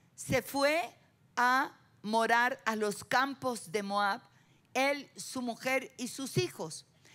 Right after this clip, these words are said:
Ahora, cuando usted reconcilia estos dos pasajes, va a notar allí algo muy común. Es que jamás Abraham le preguntó a Dios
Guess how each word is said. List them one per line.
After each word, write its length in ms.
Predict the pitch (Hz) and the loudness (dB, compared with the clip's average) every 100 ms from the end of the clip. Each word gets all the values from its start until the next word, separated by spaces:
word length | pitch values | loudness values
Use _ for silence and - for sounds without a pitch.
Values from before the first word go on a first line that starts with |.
| - - | -20 -8
Ahora, 180 | 262 294 | -4 -2
cuando 240 | 285 269 | -2 -4
usted 220 | 254 - 415 508 | -6 -4 -2 -2
reconcilia 760 | 427 302 254 311 294 262 214 | -4 -6 -4 -6 -4 0 0
estos 320 | 226 - 254 208 | 0 -2 -6 -4
dos 240 | 240 233 | -6 -4
pasajes, 720 | 226 208 220 196 175 165 - - - - _ | -8 -4 0 0 -2 -8 -10 -18 -20 -20 _
va 80 | 220 | 0
a 40 | 254 | 0
notar 560 | 294 294 262 240 262 - - _ | -2 0 2 2 -2 -12 -20 _
allí 480 | 233 202 254 269 415 | -2 -2 -4 -4 -4
algo 460 | - 233 240 254 254 | 2 2 2 -2 -4
muy 240 | 233 285 311 | -2 -2 -2
común. 680 | - 302 294 294 214 147 - _ - - _ _ | -2 -2 0 0 -2 -6 -10 _ -20 -20 _ _
Es 200 | 262 269 | -2 -2
que 320 | - 240 226 | -4 -6 -4
jamás 680 | - 254 247 254 302 415 - | -2 0 2 2 2 0 -4
Abraham 560 | - 262 240 226 226 247 | 0 0 2 0 0 -6
le 160 | 220 220 | -4 -4
preguntó 520 | 233 220 214 214 285 | -2 -4 -4 -6 -4
a 80 | 311 | -2
Dios 420 | 277 202 233 - | -2 -4 -6 -12